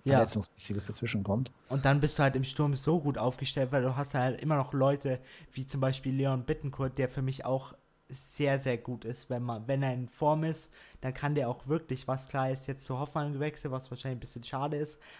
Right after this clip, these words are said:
Speaker 1: aber mit dieser Offensive, also wenn wir uns das nochmal vorstellen, mit Michael Gregoritsch, Finn Bogason und, äh, Leon Bittencourt wäre, glaub ich, wa-, wa-, wage ich jetzt mal anzumaßen, wäre der erste F C Köln in eine sehr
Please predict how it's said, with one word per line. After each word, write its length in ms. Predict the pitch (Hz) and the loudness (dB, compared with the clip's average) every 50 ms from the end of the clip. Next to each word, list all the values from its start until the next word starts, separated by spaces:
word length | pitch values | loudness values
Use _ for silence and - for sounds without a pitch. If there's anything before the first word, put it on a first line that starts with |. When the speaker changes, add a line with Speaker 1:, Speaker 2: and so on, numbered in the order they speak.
| - - _ | -20 -8 _
Speaker 1:
aber 580 | - 135 143 143 135 143 139 139 131 120 - - _ _ _ _ _ _ - 131 | 4 6 6 6 6 4 2 2 2 -2 -4 -10 _ _ _ _ _ _ -12 -8
mit 300 | 143 151 156 143 135 135 | -6 -4 -4 -6 -6 -6
dieser 320 | 165 160 180 165 123 - | -4 0 2 2 2 2
Offensive, 480 | 135 147 - 160 143 131 160 165 160 139 | 0 -2 -2 -4 -4 -2 -2 0 0 0
also 160 | 135 123 135 | -2 -2 -2
wenn 140 | 143 139 143 | -2 -2 -2
wir 80 | 139 | -2
uns 100 | 135 135 | -4 -6
das 160 | - 135 - | -8 -10 -8
nochmal 200 | - 139 131 127 | -6 -4 -4 -4
vorstellen, 420 | 127 - 139 151 156 - 143 131 127 | -2 0 0 0 0 -2 -4 -4 -4
mit 160 | 123 120 - | -6 -6 -6
Michael 320 | 135 151 - - 143 135 | -6 -6 -4 -4 -4 -4
Gregoritsch, 640 | 135 - - 160 156 151 139 143 160 156 156 - - - - - - _ | -4 -4 -4 -4 -4 -4 -2 -2 -2 -2 -2 -6 -14 -16 -20 -20 -20 _
Finn 220 | - - 147 143 | -6 -4 -4 -2
Bogason 680 | 127 143 151 151 160 156 156 156 - 165 160 160 165 - | 0 0 2 2 2 0 0 0 -2 0 0 0 0 -2
und, 520 | - 131 139 143 139 135 135 135 - - | -4 -4 -4 -2 -2 -4 -6 -8 -10 -12
äh, 360 | 127 127 131 131 131 127 131 - - - - - _ - | -8 -8 -6 -6 -6 -6 -8 -10 -16 -20 -20 -20 _ -6
Leon 260 | 139 147 143 135 131 | -4 -2 -2 -2 -2
Bittencourt 480 | 147 156 - - - - 170 147 135 | -4 -6 -8 -8 -8 -6 -6 -4 -4
wäre, 380 | 143 151 151 160 165 151 160 156 | -2 -2 0 0 0 -2 -2 -4
glaub 320 | 156 - 143 139 147 143 | -2 -2 -2 -2 0 0
ich, 300 | 160 160 147 - - - - | -2 -4 -4 -8 -14 -16 -16
wa-, 340 | - 131 131 135 135 123 - - 135 | -10 -6 -2 -2 -2 -2 -4 -8 -6
wa-, 260 | 139 135 135 143 - - 127 | -4 -2 -2 -2 -2 -6 -6
wage 300 | 127 135 139 156 151 156 | -4 -2 -2 -2 -2 -6
ich 100 | 135 - | -6 -4
jetzt 180 | - 147 147 - | -6 -6 -4 -4
mal 100 | 151 127 | -6 -6
anzumaßen, 680 | - 143 156 156 - 156 143 143 147 147 - - 151 135 - - - - - - - | -4 -6 -8 -6 -6 -4 -4 -4 -4 -4 -6 -8 -8 -8 -10 -14 -20 -20 -20 -20 -10
wäre 600 | - 135 147 151 156 - 156 147 143 139 135 - - - _ _ _ _ _ - | -4 -2 0 0 0 0 0 0 0 -2 -4 -6 -10 -14 _ _ _ _ _ -4
der 120 | 147 139 | -2 -2
erste 200 | 143 139 - 151 | -2 -2 -2 -4
F 100 | 143 - | -4 -4
C 120 | - 139 | -6 -8
Köln 240 | - - 147 143 143 | -6 -4 -2 -2 -2
in 160 | 131 127 139 | -4 -4 -2
eine 80 | 143 135 | -2 -2
sehr 400 | 135 - 143 139 139 135 127 | -2 -2 -2 0 0 -2 -2